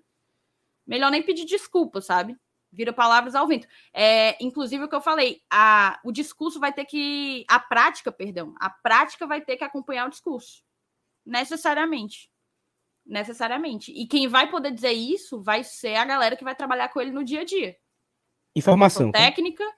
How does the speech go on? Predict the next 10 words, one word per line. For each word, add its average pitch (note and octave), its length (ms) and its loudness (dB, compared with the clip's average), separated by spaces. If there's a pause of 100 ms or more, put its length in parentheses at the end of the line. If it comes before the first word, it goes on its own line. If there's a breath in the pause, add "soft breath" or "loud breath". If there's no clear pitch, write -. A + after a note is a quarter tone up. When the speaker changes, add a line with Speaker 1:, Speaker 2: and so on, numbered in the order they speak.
(500)
Speaker 1:
e B3+ 460 -4 (240)
o, B3 1200 -8
os A#3 80 -8
seus A#3+ 200 -6
companheiros A#3+ 440 -4
de D4 120 -6
time. G3 360 -6
Chamou, A3 360 -2
falou. D#4+ 500 2 (640)
Speaker 2:
Informação. E3 640 0